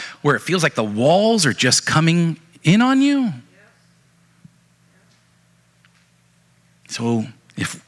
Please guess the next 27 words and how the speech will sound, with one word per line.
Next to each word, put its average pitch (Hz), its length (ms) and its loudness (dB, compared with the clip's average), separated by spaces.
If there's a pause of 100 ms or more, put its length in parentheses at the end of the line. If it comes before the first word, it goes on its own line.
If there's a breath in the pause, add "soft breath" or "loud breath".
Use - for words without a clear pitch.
(120)
this - 220 -6
garden 143 420 0
of 123 100 0
our 113 100 2
heart, 175 280 0
the 107 100 -6
soil 160 380 -2
of 131 100 -2
our 110 100 0
heart, 165 380 0
if 101 160 -4
we 147 160 2
have 147 180 0
the 117 80 0
ability 139 460 0
to 110 100 0
do 147 240 0
things 123 280 -2
in 214 200 0
it, 233 100 0 (1500 loud breath)
we 120 160 0
must - 720 -2
be 190 100 0
cautious - 600 0
and 123 220 -2
wary 156 580 2 (520 soft breath)
of 139 560 2